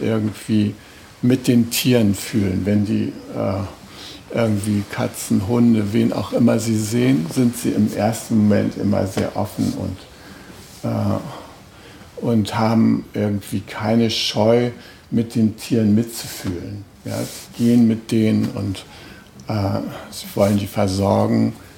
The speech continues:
natürlich immer nur ganz kurz. Sie lieben, was weiß ich, die Meerschweinchen und alle diese Tiere,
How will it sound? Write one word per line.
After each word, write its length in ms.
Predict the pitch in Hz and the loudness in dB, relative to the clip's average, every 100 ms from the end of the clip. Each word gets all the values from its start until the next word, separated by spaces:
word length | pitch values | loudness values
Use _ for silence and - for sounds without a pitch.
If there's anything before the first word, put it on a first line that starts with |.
| - | -6
natürlich 520 | - 107 - 110 - | -6 -2 0 0 2
immer 160 | 110 104 | 2 2
nur 200 | 101 95 | 2 0
ganz 300 | 98 98 - | 0 -2 -4
kurz. 600 | - 127 107 104 - - - - | -8 -2 -2 -2 -8 -14 -14 -8
Sie 100 | 117 | -2
lieben, 560 | 110 123 123 120 113 110 - - - - - | 0 2 4 4 4 0 -8 -20 -18 -14 -8
was 240 | 117 - | -8 0
weiß 300 | 110 104 104 | 2 2 0
ich, 180 | 117 104 | -4 -4
die 140 | - 101 | -2 2
Meerschweinchen 1040 | 104 110 113 - 107 107 107 107 107 104 | 4 4 2 -2 0 0 0 -2 -2 0
und 140 | 107 | -2
alle 220 | - 107 110 | -2 -2 -2
diese 360 | 113 110 107 | -2 -2 -2
Tiere, 640 | 104 - 131 127 113 139 | -2 -4 -2 0 0 0